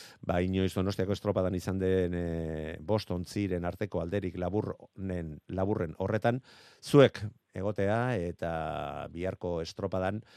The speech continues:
ba, historia egiteko ahalmen horrekin uretaratu ahal izatea. Ba, Arkaiz Diaz, Donostiarrako patroia, mila esker, eh, azken entramendu honen berri emateagatik. Sorterik onena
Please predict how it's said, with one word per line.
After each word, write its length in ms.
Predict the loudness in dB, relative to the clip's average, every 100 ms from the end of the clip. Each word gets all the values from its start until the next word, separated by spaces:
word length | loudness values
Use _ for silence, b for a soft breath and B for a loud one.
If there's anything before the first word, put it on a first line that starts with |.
| b b
ba, 100 | -6
historia 360 | -4 -2 -2 0
egiteko 460 | -2 -6 -4 -2 -2
ahalmen 680 | -2 -4 -4 -4 -6 -10 -8
horrekin 480 | -6 -4 -2 -4 -4
uretaratu 720 | -6 -6 -4 -4 -4 -4 -4 -4
ahal 320 | -4 -2 -4 -6
izatea. 480 | -12 -10 -10 -10 -14 B B B B 4
Ba, 360 | 8 10 8
Arkaiz 300 | 6 2 0
Diaz, 400 | 2 0 -2 -14 -12
Donostiarrako 640 | -6 -6 -4 -6 -4 -8
patroia, 360 | -10 -10 -8 -6
mila 180 | -4 -4
esker, 300 | -4 -8 -8 -18 _ -18 -16
eh, 180 | -14 -12
azken 500 | -10 -6 -4 -4 -6
entramendu 420 | -6 -6 -4 -4
honen 160 | -4 -4
berri 680 | -4 -4 -2 -4 -4 -6 -8
emateagatik. 720 | -10 -8 -4 -2 -2 -2 -4 -6 B B B B B
Sorterik 500 | 4 6 8 4 4
onena 480 | 4 4 4 2